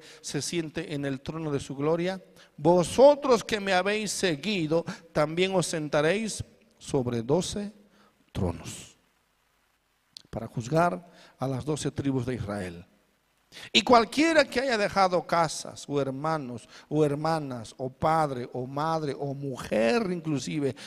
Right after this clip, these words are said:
o hijos, o tierras, por mi nombre, recibirá cien veces más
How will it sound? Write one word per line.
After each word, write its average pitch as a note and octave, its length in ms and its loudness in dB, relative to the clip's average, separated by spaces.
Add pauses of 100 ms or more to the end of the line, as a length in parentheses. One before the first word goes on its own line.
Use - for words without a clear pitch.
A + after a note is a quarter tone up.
o D#3 240 6
hijos, F3+ 500 -2
o C#3+ 160 -2
tierras, F#3+ 640 2 (380)
por E4+ 340 10
mi D#4 160 4
nombre, A3+ 880 12 (1900)
recibirá C#3 720 -2
cien D3 360 -4
veces A#2 380 -4
más F#3+ 600 -6